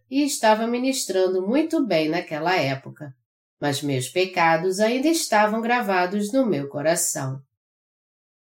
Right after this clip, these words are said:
"Os pecados do homem estão gravados na tábua do seu coração."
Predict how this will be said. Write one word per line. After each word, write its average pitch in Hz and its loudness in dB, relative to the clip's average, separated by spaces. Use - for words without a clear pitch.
"Os 320 2
pecados 214 2
do 262 2
homem 196 4
estão 196 -2
gravados 185 0
na 269 0
tábua 180 0
do 247 0
seu 143 -2
coração." 156 -2